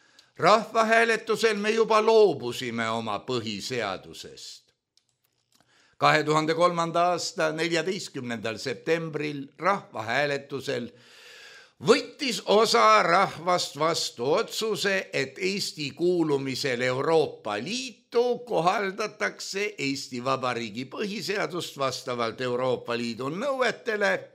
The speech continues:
arvestades liitumislepingust tulenevaid õ-, õigusi ja kohustusi.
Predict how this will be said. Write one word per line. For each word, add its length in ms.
arvestades 960
liitumislepingust 1500
tulenevaid 800
õ-, 140
õigusi 640
ja 160
kohustusi. 1300